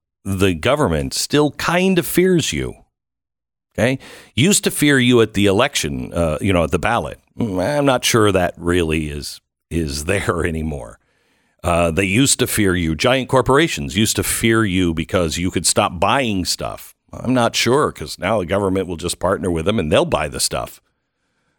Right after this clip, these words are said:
Um, they, they are trying to take away everything that gives you at least a, a chance to give them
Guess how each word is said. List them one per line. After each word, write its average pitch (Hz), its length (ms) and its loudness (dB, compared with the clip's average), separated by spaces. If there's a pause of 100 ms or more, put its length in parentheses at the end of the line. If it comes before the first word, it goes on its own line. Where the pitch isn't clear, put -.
(140)
Um, 90 560 2 (1200)
they, 101 200 2
they 127 260 2
are 139 100 4
trying 190 360 0
to 175 80 0
take 156 280 -4
away 127 420 2
everything 110 960 2
that 87 420 0 (500)
gives 101 400 0
you 87 540 2 (260)
at 90 180 -2
least 120 520 2 (920)
a, 95 260 0
a 101 80 2
chance 185 640 0
to 120 120 2
give 104 440 -2
them 139 580 0